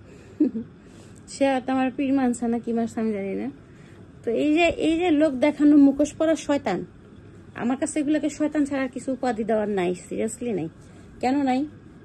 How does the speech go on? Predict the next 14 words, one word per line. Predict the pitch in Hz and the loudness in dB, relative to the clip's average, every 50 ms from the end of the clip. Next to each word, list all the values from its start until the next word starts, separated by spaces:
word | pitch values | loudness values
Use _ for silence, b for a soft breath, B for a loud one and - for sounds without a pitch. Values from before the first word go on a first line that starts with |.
| - - | -10 -8
এগুলো | - 226 233 254 277 | -6 -4 -2 -2 -2
তো | 285 320 | -2 -4
শয়তান, | - - - 262 254 226 - - - - 175 - - - - - - - - - - - - - - - - - - - - - | -6 -4 -2 -2 -2 0 -2 -4 -6 -6 -8 -10 -12 -18 -20 -20 -20 -20 -20 -20 -20 -20 -20 -20 -20 -20 -20 -20 -20 -20 -8 -4
এগুলো | - 226 277 302 | 0 2 2 2
তো | 302 330 | 2 2
কখনো | 285 302 277 - 285 285 285 | 2 0 2 2 2 2 4
আমাকে | 285 294 269 285 | 2 2 0 0
জিজ্ঞাসা | 233 233 208 226 226 - 254 214 | -2 0 -2 -2 -2 -2 -4 -4
করার | 233 226 202 208 | -2 -2 -2 -2
নাই | 196 190 196 185 | -2 -2 -2 -2
যে | 185 180 | -2 -2
আমি | 180 175 | -2 -2
কেমন | 175 175 165 160 151 | -2 -4 -4 -4 -4
আছি। | 151 - - - - | -6 -6 -10 -14 -14